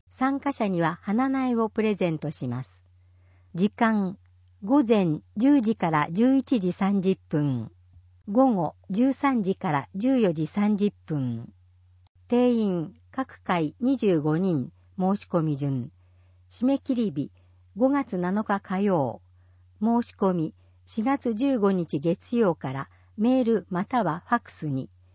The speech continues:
一、参加イベント名、二、氏名、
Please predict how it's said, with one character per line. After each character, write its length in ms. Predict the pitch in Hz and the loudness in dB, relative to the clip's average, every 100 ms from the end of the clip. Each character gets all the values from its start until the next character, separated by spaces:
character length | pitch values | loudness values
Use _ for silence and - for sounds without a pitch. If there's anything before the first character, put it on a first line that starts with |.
| _ - | _ -12
一、 400 | 185 - 196 - _ _ | -12 -6 -6 -6 _ _
参 320 | _ 247 269 269 | _ -2 -2 0
加 160 | 262 | 0
イ 80 | 254 | 2
ベ 160 | 220 233 | 2 0
ン 80 | |
ト 160 | 226 208 | 0 0
名、 460 | 170 147 135 127 - _ _ - | 0 0 -2 -6 -14 _ _ -2
二、 240 | 208 - _ - | -2 -2 _ -20
氏 240 | - 277 | -4 0
名、 420 | 240 170 135 127 | 2 2 -2 -6